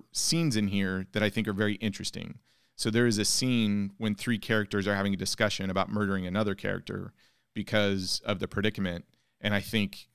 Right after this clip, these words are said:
that's really interesting. However, it's so far late in the film, and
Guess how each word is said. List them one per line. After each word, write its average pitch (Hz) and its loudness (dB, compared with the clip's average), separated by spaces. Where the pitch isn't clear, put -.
that's 107 -2
really 104 0
interesting. 95 -6
However, 110 2
it's 104 -4
so 113 2
far 104 0
late 101 -2
in 107 0
the 98 -2
film, 120 -4
and 110 0